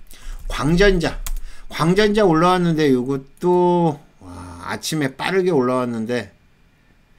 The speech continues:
아침에 올라온 거 맞나요? 아, 열한 시 쯤에 올라왔네요. 광전자 수급이 꽤 세게 들어왔죠. 야금야금 들어오다 여기서부터 수급 들어왔었는데 요거는 못 건드린 것 같아요.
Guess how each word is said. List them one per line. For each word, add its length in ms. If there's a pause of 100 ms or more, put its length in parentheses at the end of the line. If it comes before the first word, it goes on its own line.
(600)
아침에 400
올라온 320
거 80
맞나요? 480
아, 160
열한 280
시 120
쯤에 160
올라왔네요. 640
광전자 680
수급이 560
꽤 140
세게 400
들어왔죠. 480 (440)
야금야금 680
들어오다 340
여기서부터 560
수급 320
들어왔었는데 680
요거는 440 (360)
못 180
건드린 420
것 60
같아요. 400